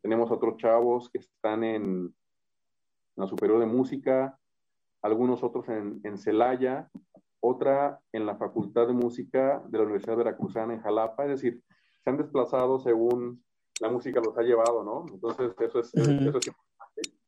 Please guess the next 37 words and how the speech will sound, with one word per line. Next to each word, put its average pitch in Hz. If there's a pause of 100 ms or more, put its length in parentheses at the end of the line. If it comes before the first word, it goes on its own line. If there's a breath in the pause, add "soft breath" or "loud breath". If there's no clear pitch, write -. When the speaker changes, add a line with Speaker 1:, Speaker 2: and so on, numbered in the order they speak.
(300)
Speaker 1:
que 110
se 113
permitan, 123
pues, 120 (240)
acceder 117
a, 135
a 131
las 104
oportunidades 110
que 117
son 113
inagotables. 110 (420)
Ya -
depende 135
mucho 131
del 117
perfil 117
de 113
cada 113
uno, 110
de 101
la 101
inquietud 101
que -
tenga 113
para, 95 (480)
pues, 104
ubicarse 110
en 107
lo 92
que 101
más 101
le, 98
más 98
le 107
llena, 98
¿no? 185